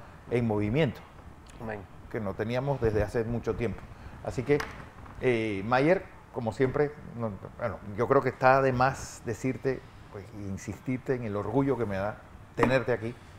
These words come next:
Speaker 1: tenerte aquí como el alcalde de la ciudad, que seguro vas a ser un gran alcalde, porque vas a ser alguien que está pensando fuera de la caja, que es lo que nosotros necesitamos en estos lugares del mundo. Así que felicidades a nuestro, nuestro,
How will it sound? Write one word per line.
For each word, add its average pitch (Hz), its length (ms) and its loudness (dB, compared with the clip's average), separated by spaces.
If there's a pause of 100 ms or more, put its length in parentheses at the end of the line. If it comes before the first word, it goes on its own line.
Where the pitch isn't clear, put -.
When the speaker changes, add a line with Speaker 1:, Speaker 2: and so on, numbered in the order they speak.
(160)
Speaker 1:
tenerte 143 320 4
aquí 147 120 2
como 143 160 -2
el 123 60 0
alcalde 127 420 2
de 117 120 0
la 101 120 -2
ciudad, 110 320 0 (400)
que 117 100 -6
seguro 113 280 0
vas 123 120 4
a 120 80 2
ser 120 200 4
un 117 160 -2
gran 127 180 6
alcalde, 117 460 2
porque 101 280 -10 (100)
vas 120 140 0
a 117 60 -2
ser 123 160 -2
alguien 123 180 0
que 107 60 0
está 127 160 2
pensando 131 480 4
fuera 127 180 4
de 127 80 6
la 107 120 4
caja, 113 220 2
que 117 80 -4
es 107 80 -4
lo 117 100 0
que 101 100 -2
nosotros 98 320 -4
necesitamos 101 420 -4 (520)
en 104 120 -4
estos 104 320 -4
lugares 98 540 -2
del 90 160 -4
mundo. 110 340 -2
Así 123 160 -4
que 117 200 0 (440)
felicidades 120 500 4
a 123 60 2
nuestro, 107 340 -4 (200)
nuestro, 98 460 -6